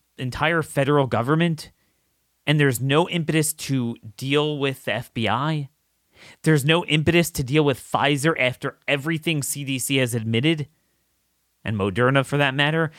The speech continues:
There's no impetus to deal with all the money from Ukraine. Hey, why don't we hear about Ukraine anymore? It's kinda funny. And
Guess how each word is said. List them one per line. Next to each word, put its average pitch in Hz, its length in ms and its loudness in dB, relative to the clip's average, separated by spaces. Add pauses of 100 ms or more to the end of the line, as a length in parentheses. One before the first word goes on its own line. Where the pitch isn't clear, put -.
(220)
There's 143 220 0
no 156 260 4
impetus 160 440 0
to - 140 -10
deal 139 260 2
with 156 280 2 (400)
all 151 260 4
the 160 100 2
money 147 500 2
from 139 460 -2 (720)
Ukraine. 147 840 0 (1040)
Hey, 254 160 2
why 123 440 -6
don't 277 140 -4
we 285 80 -2
hear 202 180 2
about 196 200 2
Ukraine 151 400 0
anymore? 98 480 -4 (180)
It's - 100 -16
kinda 190 200 -4
funny. 185 400 -4 (1900)
And 143 260 -2